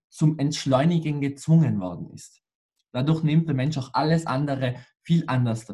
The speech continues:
wahr und, ähm, wertschätzt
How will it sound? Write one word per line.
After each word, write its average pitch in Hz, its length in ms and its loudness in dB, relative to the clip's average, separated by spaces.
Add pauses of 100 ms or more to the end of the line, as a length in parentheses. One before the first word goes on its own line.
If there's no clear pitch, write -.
wahr 113 520 -2 (1500)
und, 160 480 4 (500)
ähm, 147 360 0
wertschätzt 139 960 -2